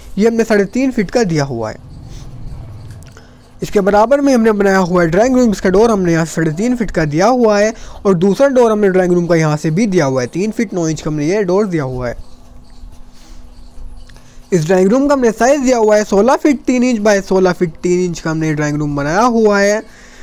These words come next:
इसी के साथ आपको इसमें देखने को मिलती है ventilation के लिए विंडो, जो कि हमने यहाँ पर, पर तीन feet के लगा दी है ताकि यहाँ से इसका full ventilation होता रहे। अब आगे चलते हैं तो आपको एक डोर देखने को मिलता है, उसके बाद आपको देखने को मिलती है पैसेज, इससे आप आगे आते हैं।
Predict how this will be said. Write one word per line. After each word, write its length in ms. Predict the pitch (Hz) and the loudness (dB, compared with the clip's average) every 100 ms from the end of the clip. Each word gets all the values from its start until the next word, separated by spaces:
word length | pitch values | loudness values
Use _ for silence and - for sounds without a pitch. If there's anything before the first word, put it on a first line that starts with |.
| - - | -8 -4
इसी 220 | 165 170 | -2 -2
के 120 | 160 170 | -2 -2
साथ 320 | 247 277 285 | 2 0 2
आपको 300 | 262 247 240 | -2 0 -2
इसमें 260 | 220 196 | 0 -2
देखने 280 | 170 180 185 | 2 2 2
को 120 | 180 | 0
मिलती 280 | 180 226 233 | -2 -2 0
है 160 | 262 240 | 2 2
ventilation 600 | 196 175 165 165 156 233 | 0 0 0 -2 -2 -2
के 100 | 220 | 0
लिए 140 | 185 160 | 2 0
विंडो, 400 | 170 247 226 220 | 0 0 2 2
जो 120 | 196 | 2
कि 140 | 196 | -2
हमने 180 | 180 165 | -4 -2
यहाँ 140 | 160 151 | -4 -4
पर, 160 | 156 151 - - - | -6 -10 -18 -20 -4
पर 100 | 180 | -4
तीन 300 | - 214 254 | -2 -2 0
feet 220 | 240 175 | -2 -2
के 100 | - | 0
लगा 300 | 156 147 170 | 0 2 0
दी 160 | 214 226 | 2 2
है 180 | 233 233 - - | 2 0 -6 -4
ताकि 200 | 190 170 | -4 -2
यहाँ 220 | 190 254 | -2 -2
से 80 | 262 | -2
इसका 200 | 214 208 | -2 -4
full 180 | 185 185 | 0 0
ventilation 540 | 160 143 135 143 190 | 0 -2 -4 -4 -4
होता 240 | 156 123 123 | -6 -6 -8
रहे। 220 | 131 117 - - - - | -8 -12 -14 -20 -20 -6
अब 120 | 156 | -2
आगे 240 | 170 202 247 | 0 2 2
चलते 320 | 269 240 247 | 0 0 0
हैं 120 | 247 | 0
तो 100 | 226 | 2
आपको 200 | 190 190 | 0 2
एक 160 | 175 160 | 0 2
डोर 200 | 196 208 | 2 4
देखने 280 | 180 165 | 0 0
को 120 | 170 185 | -2 -2
मिलता 300 | 170 196 262 | -2 -4 -4
है, 220 | 269 233 - - - | -4 -6 -8 -20 -16
उसके 180 | - 202 | -4 0
बाद 240 | 208 233 | 2 4
आपको 240 | 220 202 180 | 2 2 0
देखने 280 | 165 180 | 0 -2
को 100 | 170 | -2
मिलती 260 | 156 143 151 | -2 -2 -4
है 60 | 135 | -6
पैसेज, 480 | - 190 - 226 | -2 -2 -2 -4
इससे 220 | 196 - 196 | -4 -4 -2
आप 180 | 208 | -2
आगे 220 | 180 147 135 | -2 -4 -6
आते 260 | 120 - | -8 -10
हैं। 140 | 143 | -14